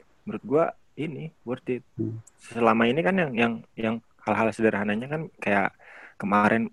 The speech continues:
Speaker 1: eh, isu, isu kulit hitam di Amerika kan banyak yang ikut solidaritas melalui selebrasi kan, kayak
Speaker 2: Hmm.
Speaker 1: Marcelo.
Speaker 2: Hmm.
Speaker 1: Gitu
Speaker 2: Bahkan
Speaker 1: kan.
Speaker 2: di jersey M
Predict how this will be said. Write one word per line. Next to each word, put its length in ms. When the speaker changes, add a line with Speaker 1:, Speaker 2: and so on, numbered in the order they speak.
Speaker 1:
eh, 260
isu, 520
isu 560
kulit 240
hitam 300
di 80
Amerika 400
kan 160
banyak 240
yang 180
ikut 160
solidaritas 720
melalui 300
selebrasi 720
kan, 160
kayak 160
Speaker 2:
Hmm. 120
Speaker 1:
Marcelo. 680
Speaker 2:
Hmm. 180
Speaker 1:
Gitu 40
Speaker 2:
Bahkan 240
Speaker 1:
kan. 80
Speaker 2:
di 80
jersey 520
M 160